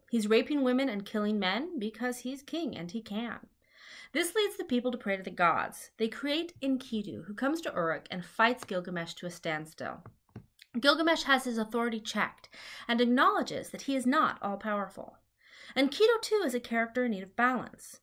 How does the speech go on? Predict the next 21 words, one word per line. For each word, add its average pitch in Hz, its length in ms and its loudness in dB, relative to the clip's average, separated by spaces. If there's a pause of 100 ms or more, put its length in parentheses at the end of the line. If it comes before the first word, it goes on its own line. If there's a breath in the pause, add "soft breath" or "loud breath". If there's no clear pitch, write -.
(100)
Before 262 260 2
he 370 120 0
battles 214 420 4
Gilgamesh, 185 540 -2
he 226 100 -2
is 220 100 -2
a 226 100 0
wild 175 540 0
man - 220 -8
who 180 160 -2
is 220 100 -2
fully 269 240 0
in 294 80 2
touch 294 200 -2
with 240 140 -2
nature 240 460 -2 (300 loud breath)
but 226 120 -2
knows 254 180 4
nothing 254 360 2
of 180 80 -8
civilization. 170 800 -8